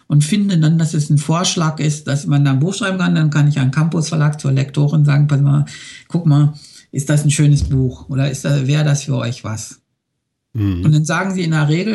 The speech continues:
Speaker 1: äh, ja, als so, als grobe Idee vielleicht, aber sie möchten bitte da fünf Seiten dazu haben.
Speaker 2: Ah ja,
Speaker 1: Also
Speaker 2: okay.
Speaker 1: so ausgearbeitet als, als Plot.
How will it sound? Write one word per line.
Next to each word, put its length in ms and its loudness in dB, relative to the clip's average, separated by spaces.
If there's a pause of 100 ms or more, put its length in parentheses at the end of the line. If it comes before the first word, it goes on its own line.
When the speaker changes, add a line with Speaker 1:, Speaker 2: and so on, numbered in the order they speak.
(140)
Speaker 1:
äh, 120 -4
ja, 320 0
als 240 -4
so, 180 -2
als 220 -2
grobe 300 0
Idee 300 0
vielleicht, 540 -4
aber 240 0
sie 80 0
möchten 400 0
bitte 220 -2
da 140 0
fünf 320 0
Seiten 380 -4
dazu 360 -6
haben. 200 -6 (1300)
Speaker 2:
Ah 120 -2
ja, 120 -2
Speaker 1:
Also 220 0
Speaker 2:
okay. 100 0
Speaker 1:
so 160 2
ausgearbeitet 760 -2
als, 320 -4
als 340 -2
Plot. 480 -4